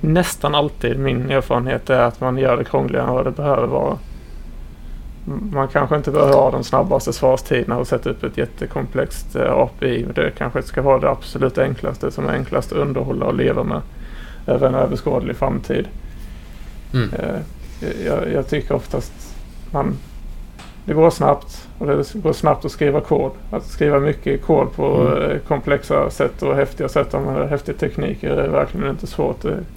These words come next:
Speaker 1: kan väldigt många göra. Men att skriva någonting som från åtta snurrar i ett projekt som ska rulla i tio år, eh, desto svårare att göra. Och där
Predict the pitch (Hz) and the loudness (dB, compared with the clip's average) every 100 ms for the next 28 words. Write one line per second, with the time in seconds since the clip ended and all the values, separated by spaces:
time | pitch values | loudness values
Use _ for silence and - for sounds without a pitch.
0 | - - 165 147 143 147 139 - - 135 | -16 -8 -6 -4 -2 -2 -2 -4 -4 -4
1 | - - 143 131 127 - - - - - | 0 2 2 0 -6 -12 -12 -14 -14 -14
2 | - - - - 147 135 131 - 143 135 | -14 -14 -14 -8 -4 -2 -4 2 4 6
3 | 135 135 139 131 156 139 160 151 143 143 | 6 4 2 2 0 0 0 2 2 2
4 | 147 - 143 135 156 151 - - 143 - | 0 0 0 2 2 2 0 -2 -2 -2
5 | - - - 135 139 135 131 135 127 131 | -2 -4 -6 -2 0 2 2 2 2 0
6 | - 139 135 139 139 135 - - - - | 0 0 2 2 2 0 -8 -14 -14 -14
7 | - - - - - 160 - - - 156 | -14 -12 -10 -4 -2 -2 -2 -4 -4 0
8 | 143 - - - 135 143 135 131 160 147 | 2 4 2 4 4 4 0 -2 0 2